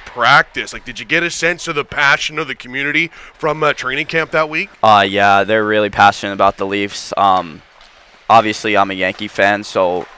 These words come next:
Speaker 2: it's the same thing with the Yankees
Speaker 1: Of
Speaker 2: and the
Speaker 1: course.
Speaker 2: Leafs, baseball and hockey. Uh, you go, you go to the middle of nowhere in, in Tennessee, and there's gonna be a million Yankee fans there too. It's
Speaker 1: Yeah.
Speaker 2: just,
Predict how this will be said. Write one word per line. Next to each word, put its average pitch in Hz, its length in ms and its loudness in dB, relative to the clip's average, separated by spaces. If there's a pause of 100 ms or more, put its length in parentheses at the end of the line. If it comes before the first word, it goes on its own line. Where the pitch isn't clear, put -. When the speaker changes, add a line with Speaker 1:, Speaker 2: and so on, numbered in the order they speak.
Speaker 2:
it's - 160 -10
the 107 60 -10
same 101 240 -4
thing 98 200 -4
with 101 140 -8
the 98 80 -8
Yankees 101 360 -4
Speaker 1:
Of 101 60 -10
Speaker 2:
and 101 80 -6
the 95 60 -4
Speaker 1:
course. 98 100 -2
Speaker 2:
Leafs, 95 180 -6
baseball 98 460 -2
and 95 80 -8
hockey. 95 460 -4
Uh, 82 160 0
you 76 200 -10
go, 104 260 0 (580)
you 107 100 -8
go 110 160 2
to 98 320 0
the 98 80 -12
middle 95 360 -2
of 78 200 -6
nowhere 92 480 0
in, 87 220 -10 (280)
in 82 220 -14 (100)
Tennessee, 87 640 -6
and 82 220 -10
there's 92 160 -8
gonna 92 160 -8
be 87 140 -8
a 85 80 -6
million 82 380 -6
Yankee 80 280 -8
fans 85 320 -10
there 80 220 -6
too. 87 220 -8
It's 90 280 -4
Speaker 1:
Yeah. 101 60 -2
Speaker 2:
just, 82 180 -8